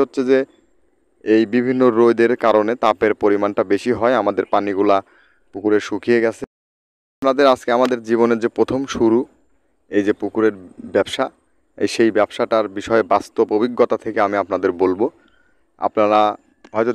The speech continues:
দেখবেন অনেকের সাথেই মিলে যাচ্ছে যারা মাছের সাথে সম্পৃক্ত বা মাছের সাথে সম্পৃক্ত হতে চান। আমাদের এই পুকুরের পাশে আরেকটি পুকুর আছে, এই যে দেখতে পাচ্ছেন, এটি হচ্ছে একটি ছোট পুকুর। এটির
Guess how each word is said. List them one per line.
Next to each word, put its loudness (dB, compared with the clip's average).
দেখবেন 0
অনেকের -4
সাথেই -2
মিলে 2
যাচ্ছে -2
যারা 4
মাছের -2
সাথে -4
সম্পৃক্ত -4
বা 0
মাছের -8
সাথে -2
সম্পৃক্ত -4
হতে -2
চান। 0
আমাদের 2
এই -4
পুকুরের 0
পাশে -2
আরেকটি -4
পুকুর -2
আছে, -6
এই 0
যে 4
দেখতে -2
পাচ্ছেন, -4
এটি -6
হচ্ছে -4
একটি -6
ছোট -2
পুকুর। -2
এটির 0